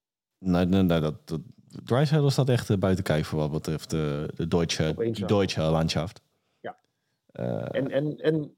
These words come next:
Speaker 2: Cam Talbot, eh, is weer op de weg terug. En dat hebben ze wel hard nodig na Anton Forsberg en zijn gescheurde kniebanden.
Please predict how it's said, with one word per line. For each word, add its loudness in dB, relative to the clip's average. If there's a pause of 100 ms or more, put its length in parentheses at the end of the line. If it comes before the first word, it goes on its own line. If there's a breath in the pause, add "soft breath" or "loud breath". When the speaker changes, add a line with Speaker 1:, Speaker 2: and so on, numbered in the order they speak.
(160)
Speaker 2:
Cam 0
Talbot, 0
eh, 2 (120)
is -2
weer 0
op -4
de -10
weg -6
terug. -14 (220)
En -4
dat -4
hebben -8
ze 0
wel -2
hard -8
nodig -6
na -10 (520)
Anton -6
Forsberg -8 (100)
en -14
zijn -16
gescheurde -8
kniebanden. -18